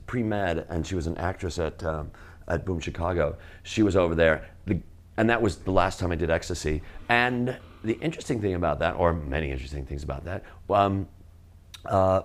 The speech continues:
was, not the interesting thing, but the guy whose eye was he did not want medical treatment,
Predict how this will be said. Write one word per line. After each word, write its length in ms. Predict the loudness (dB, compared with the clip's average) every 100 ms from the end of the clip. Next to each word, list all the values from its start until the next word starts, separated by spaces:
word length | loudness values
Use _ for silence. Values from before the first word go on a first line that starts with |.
| 2
was, 340 | 2 2 -2 -8
not 180 | -8 -6
the 60 |
interesting 340 | -6 -6 -6 -8
thing, 220 | -6 -8 -10 2
but 220 | 4 4 0
the 160 | -4 2
guy 300 | 6 8 8
whose 240 | 4 0 2
eye 440 | 6 8 8 6 2 -10 -12 -2
was 260 | 0 0 -6 -20 -20 -4
he 100 | 6
did 140 | 12 12
not 160 | 12
want 160 | 12 8
medical 300 | 2 -2 -4
treatment, 420 | -2 -2 -2 -6